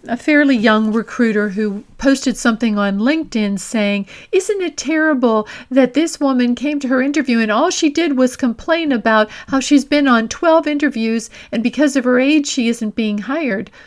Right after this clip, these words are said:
Well, you know, let's have a little compassion. That probably is her experience. But what I want to help you do is not show up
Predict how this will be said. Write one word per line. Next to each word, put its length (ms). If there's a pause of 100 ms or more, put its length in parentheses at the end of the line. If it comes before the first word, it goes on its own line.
(160)
Well, 360 (100)
you 120
know, 260
let's 260
have 180
a 20
little 220
compassion. 760 (160)
That 360
probably 920
is 360
her 240
experience. 800 (400)
But 260
what 300
I 120
want 300
to 100
help 360
you 420
do 380
is 200
not 380
show 400
up 320